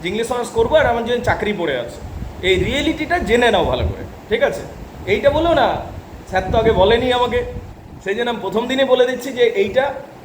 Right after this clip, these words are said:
রিয়েলিটি, must understand। আর সেই জন্য আমি তোমাকে বারবার বলছি, স্পোকেন স্কিলটাকে ইমপ্রুভ করো, গ্রামারটাকে ইমপ্রুভ করো। কতবার যে বললাম আমি জিনিসটা, তার কারণ I am watching, এইটা দেখছি আমি প্রত্যেকবার যে স্টুডেন্টস বার হচ্ছে আর চাকরি পাচ্ছে না,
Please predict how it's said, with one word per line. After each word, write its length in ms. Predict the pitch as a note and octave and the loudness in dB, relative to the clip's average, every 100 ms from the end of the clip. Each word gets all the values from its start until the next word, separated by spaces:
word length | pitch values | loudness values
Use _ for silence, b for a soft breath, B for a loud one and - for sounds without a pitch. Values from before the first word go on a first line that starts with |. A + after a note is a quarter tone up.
| - - - - | -20 -20 -18 -6
রিয়েলিটি, 500 | E3 A#3 B3 C4 C#4+ - - - | -2 0 -2 -4 -8 -10 -16 -2
must 220 | E3 A3 | -2 0
understand। 460 | A#3+ B3 B3+ C4+ C4+ - - - | 0 2 2 0 -2 -4 -16 -10
আর 80 | D#3+ | -8
সেই 180 | - | -6
জন্য 180 | G#3+ C4 | -4 -2
আমি 120 | C4 | -2
তোমাকে 260 | B3+ B3+ B3+ | -2 0 2
বারবার 460 | E3 F#3 G#3 A#3+ A3 | 2 2 2 2 2
বলছি, 420 | G#3 - - - - | 0 -2 -8 -14 -14
স্পোকেন 360 | - F3+ A#3 | -10 -4 -2
স্কিলটাকে 420 | A3+ A3 G#3+ A3 G3+ | -2 -4 -2 -2 -2
ইমপ্রুভ 300 | F#3+ G#3 G#3 | 0 2 4
করো, 260 | F#3+ E3 C3+ - - - - | 4 4 2 -4 -14 -14 -2
গ্রামারটাকে 560 | F3 A3 A#3 A3 G3+ | 2 2 0 -2 -2
ইমপ্রুভ 440 | F#3 F#3+ G#3+ A3+ G3 | -2 -2 2 2 2
করো। 160 | F3+ G3 | -2 0
কতবার 460 | G#3 B3 A3 A#3+ | 0 2 4 2
যে 80 | G#3+ | 0
বললাম 340 | A3+ A3+ A3 | -2 0 0
আমি 140 | G#3 G3+ | -2 -4
জিনিসটা, 440 | G3 F#3 - D3+ - - - - | -6 -8 -8 -8 -8 -14 -18 -6
তার 160 | F3+ F#3 | -4 0
কারণ 200 | A#3 B3+ | -2 -2
I 220 | F#3 D4 | -2 -2
am 260 | - - | -2 -4
watching, 320 | - - D4+ - - - | -4 -2 -4 -6 -10 -6
এইটা 220 | A#3+ A3 D3+ | -4 -4 -2
দেখছি 320 | G#3 - - | -2 -2 -4
আমি 140 | F3 D3 | -4 -6
প্রত্যেকবার 420 | C#3+ - C#3 C3+ | -8 -6 -6 -4
যে 100 | E3+ | -4
স্টুডেন্টস 420 | E3+ E3+ F3+ A3+ C#3 | -6 -2 0 0 -2
বার 200 | C3 G#3 | 0 2
হচ্ছে 280 | B3 - C#4 - - - - | 0 -2 -8 -10 -14 -20 -14
আর 60 | D#3 | -6
চাকরি 300 | E3 D3+ G3 | -4 -4 -4
পাচ্ছে 300 | E3 - | -6 -6
না, 60 | - | -10